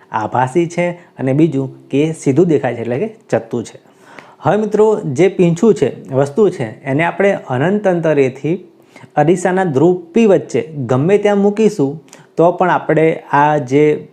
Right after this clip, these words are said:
પ્રતિબિંબ છે એનું સ્થાન નહીં બદલી શકીએ. તમે જુઓ કે પીંછું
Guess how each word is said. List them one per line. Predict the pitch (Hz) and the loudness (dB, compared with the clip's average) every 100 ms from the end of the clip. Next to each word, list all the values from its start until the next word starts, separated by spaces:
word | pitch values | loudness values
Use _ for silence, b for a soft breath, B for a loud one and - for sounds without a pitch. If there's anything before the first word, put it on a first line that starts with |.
| - | -4
પ્રતિબિંબ | 127 170 180 170 | -2 0 0 0
છે | 160 151 | 0 0
એનું | 135 143 | -2 -6
સ્થાન | - 139 | -6 -4
નહીં | 151 120 | -2 -2
બદલી | 110 107 | -2 -6
શકીએ. | 104 110 107 | -8 -8 -6
તમે | 110 143 156 | -4 0 0
જુઓ | 131 135 - B B B B - | 2 -2 -2 B B B B 2
કે | 175 185 - - | 4 2 -2 -4
પીંછું | 180 196 165 208 120 - | 0 0 2 0 0 -6